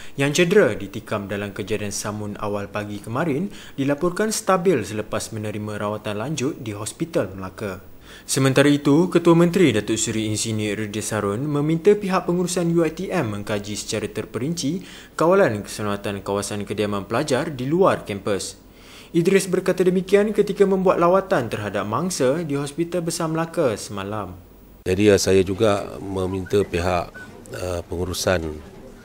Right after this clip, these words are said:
Speaker 2: dan pentadbiran, uh, Universiti I T M di kawasan itu <clears throat> supaya meletakkan syarat-syarat yang ketat kepada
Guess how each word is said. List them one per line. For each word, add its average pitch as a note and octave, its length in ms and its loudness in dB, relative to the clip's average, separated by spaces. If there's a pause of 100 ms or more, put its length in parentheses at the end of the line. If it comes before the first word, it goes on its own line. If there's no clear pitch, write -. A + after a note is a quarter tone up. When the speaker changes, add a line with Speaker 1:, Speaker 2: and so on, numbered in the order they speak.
(240)
Speaker 2:
dan F#2 160 -4
pentadbiran, F2+ 960 2
uh, F2 560 -8 (640)
Universiti F2 800 -4 (1400)
I F#2+ 80 2
T F#2+ 240 -6
M F2+ 320 0
di E2 80 -8
kawasan F2 880 -4
itu G2 400 -6
<clears throat> - 160 -6
supaya F#2+ 560 -2 (880)
meletakkan F2 560 -2
syarat-syarat F2+ 480 -2
yang F#2 160 -4
ketat - 320 -4 (160)
kepada F2 800 -6